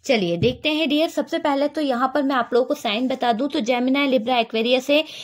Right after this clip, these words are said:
एरीज, लियो, सेजिटेरियस है और कैंसर, स्कॉर्पियो, पाइसेस है, टॉरस, वर्गो, कैप्रिकॉर्न है। तो डियर, almost हमारे पास में सारे साइन हैं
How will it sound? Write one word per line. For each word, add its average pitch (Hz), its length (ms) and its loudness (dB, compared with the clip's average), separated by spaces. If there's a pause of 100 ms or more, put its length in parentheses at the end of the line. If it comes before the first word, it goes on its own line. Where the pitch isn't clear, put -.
(140)
एरीज, 277 380 2
लियो, 269 220 4
सेजिटेरियस 254 840 2
है 285 180 0
और 262 260 -2
कैंसर, 247 400 0
स्कॉर्पियो, 240 500 0
पाइसेस 226 460 -2
है, 285 100 2
टॉरस, 220 380 0
वर्गो, 226 260 2
कैप्रिकॉर्न 190 600 -2
है। 156 80 -6 (380)
तो 349 100 -2
डियर, 349 380 2
almost 277 480 2
हमारे 277 300 -2
पास 262 320 -2
में 277 120 -2
सारे 240 360 -2
साइन 254 340 -6
हैं 262 240 -4